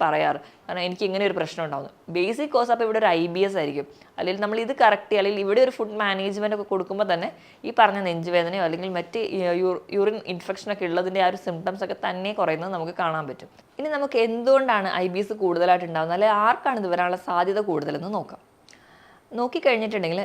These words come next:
ഇത് നമ്മൾ കൂടുതലായിട്ടും കാണുന്നത് കൗമാരപ്രായത്തിൻ്റെ ഒരു അവസാന ഘട്ടത്തിലോട്ട് അല്ലെങ്കിൽ ഒരു നാൽപതിൻ്റെ മധ്യഘട്ടത്തിലോട്ടൊക്കെ വരുമ്പോഴാണ് കൂടുതലായിട്ടും കാണിക്കാറ്. അതുപോലെ തന്നെ സ്ത്രീകളിൽ കുറച്ച് കൂടുതലായിട്ട് നിൽക്കുന്നത് കാണാം. അതിന് കാരണം എന്ന് വെച്ചിട്ടുണ്ടെങ്കിൽ സ്ത്രീകളിലുണ്ടാകുന്ന ഈസ്ട്രോജൻ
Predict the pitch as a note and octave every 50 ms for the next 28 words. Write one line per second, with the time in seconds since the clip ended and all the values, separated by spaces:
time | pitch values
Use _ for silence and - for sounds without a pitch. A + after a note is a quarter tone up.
0 | - - - G#3 A#3 A#3 G#3+ A3+ A#3+ A#3 - F#3+ F#3+ F#3+ G3+ G#3 G#3+ A3 A3+ A3
1 | F#3+ E3 D#3+ E3 F3+ G3 G3 - G#3 G3 G3 G3+ G#3 A3 A#3 A#3 A#3 A3+ G#3 G3
2 | G3+ G3 G3+ G3 G3+ G3+ - - - F3+ F3+ F#3 - G#3 G3+ G#3 G#3+ G#3 F#3+ E3+
3 | E3+ D#3+ E3+ D#3 D3+ D#3 E3 E3+ F#3 G3 G#3+ A3 A3 A3+ B3+ - - - - _
4 | - G#3+ G#3+ G#3+ G#3+ A3 A3 A#3+ A#3+ A#3+ A#3 A#3+ B3 A#3+ A3+ G3+ F3+ F3 G3 G#3
5 | G#3 G3+ G3+ F#3+ G3 G3 F#3+ F#3 F#3 F#3+ F3 - F3+ E3+ E3 E3 E3+ E3+ E3 F3
6 | F#3+ F3+ F3+ E3+ F3 F3+ F#3+ F#3 E3+ D#3 D#3+ D#3+ D3+ C#3+ C3 C3+ - - C#3 -
7 | - - - G3+ F#3+ F#3+ G3+ A3+ A#3+ A#3+ A#3+ C4+ C4 - - A3+ A3+ A3+ A#3 A#3
8 | A#3+ B3 C4 C4 A3+ G#3+ - A3 G#3+ F#3+ F3 E3+ F3+ F#3+ F#3 F#3 F3+ F3+ E3 -
9 | - D3+ D#3 E3 E3+ E3 - B2+ B2+ - - _ - - - - - - - -
10 | G#3+ G#3+ A3+ C4+ C#4+ C#4 C4 A3+ G3 F#3+ G3 G#3+ A3+ A3+ G#3 G#3+ G#3 A3 A#3 A3+
11 | - G#3 G3 G3 G#3 G#3 G#3 G#3 G3+ G#3 G#3 G3+ F#3+ F#3+ - G3+ G#3+ A3+